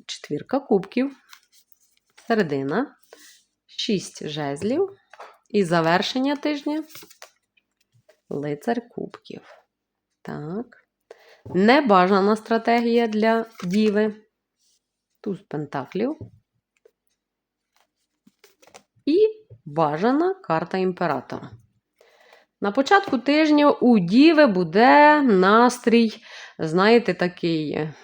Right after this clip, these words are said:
«Всьо мені набридло, все мені надоїло і нічого я не хочу». Тобто діви, можливо, десь перенаситилися своїм життям, десь переїли, перепили.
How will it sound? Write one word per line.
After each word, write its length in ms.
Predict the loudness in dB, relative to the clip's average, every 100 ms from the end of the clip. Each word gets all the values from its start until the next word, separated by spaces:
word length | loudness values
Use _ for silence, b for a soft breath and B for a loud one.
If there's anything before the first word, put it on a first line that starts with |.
| b b b _ -12
«Всьо 340 | 0 4 6
мені 320 | 6 6 6
набридло, 800 | 6 6 4 4 4 6 6 6
все 640 | 2 -4 -10 -14 0 2 4
мені 300 | 6 6 8
надоїло 800 | 6 4 4 4 6 6 6 4
і 180 | 4 4
нічого 460 | 4 4 4 6
я 240 | 6 4 4
не 160 | 2
хочу». 500 | 0 0 0 -2 -8 -8 B B B B B
Тобто 280 | -2 4 4
діви, 760 | 6 8 10 10 8 8 8
можливо, 600 | 8 8 6 6 6 6
десь 300 | 6 6 4
перенаситилися 1200 | 2 4 6 6 4 6 4 4 2 2 0 -2 -4
своїм 760 | -2 0 2 2 2 0 0
життям, 720 | 0 -2 2 6 8 8 6 4
десь 200 | 2 2
переїли, 680 | 2 4 4 4 4 4
перепили. 840 | 2 0 0 0 4 4 6 6